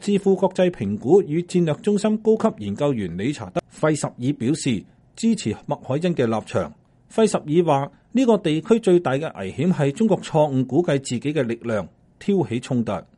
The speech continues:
費什爾話，最大嘅失算係中國以為自己擁有優越地位，亦係優越武力，可以施加更大嘅地區控制，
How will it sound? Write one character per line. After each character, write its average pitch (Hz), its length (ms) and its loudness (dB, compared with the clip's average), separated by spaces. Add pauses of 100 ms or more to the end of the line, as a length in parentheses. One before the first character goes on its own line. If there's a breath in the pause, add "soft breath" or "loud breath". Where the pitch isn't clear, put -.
(200)
費 220 240 2
什 220 120 0
爾 160 260 0
話， 170 220 2
最 226 220 2
大 170 140 0
嘅 196 100 0
失 220 160 0
算 190 260 2
係 165 200 2
中 247 140 0
國 208 140 4
以 147 140 0
為 135 140 2
自 139 160 -2
己 151 80 -4 (120)
擁 165 220 2
有 160 180 2
優 196 200 2
越 143 120 0
地 131 260 0
位， 127 180 0
亦 131 120 -2
係 127 300 -4
優 180 200 2
越 123 220 -4
武 107 160 -4
力， 113 140 -4 (160)
可 156 80 0
以 180 120 0
施 - 280 -4
加 190 180 2
更 139 260 0
大 110 160 -4
嘅 131 180 -2
地 113 180 -4
區 156 200 -2
控 113 200 0
制， 98 260 -2